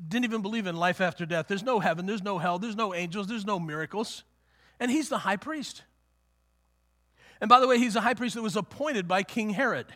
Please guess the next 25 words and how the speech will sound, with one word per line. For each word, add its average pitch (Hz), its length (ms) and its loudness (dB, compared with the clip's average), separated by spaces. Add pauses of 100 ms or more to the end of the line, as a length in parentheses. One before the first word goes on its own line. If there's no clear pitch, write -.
(720)
And 220 180 0
possibly 226 460 0
he 214 60 0
was 185 140 -2
appointed 165 360 -4
because 170 400 -4
he 185 140 -4
had 165 200 0
more 156 380 -8 (1040)
money 175 300 -4
to 139 160 -10
offer 135 240 -8
the 127 100 -12
king 117 380 -14 (800)
than 123 100 -10
anybody 117 340 -10
else. - 420 -6 (560)
And 196 80 -2
so 247 140 0
the 226 80 6
house 262 380 6
and 233 80 -2
the 196 60 -2
family 233 380 2
of 180 140 -2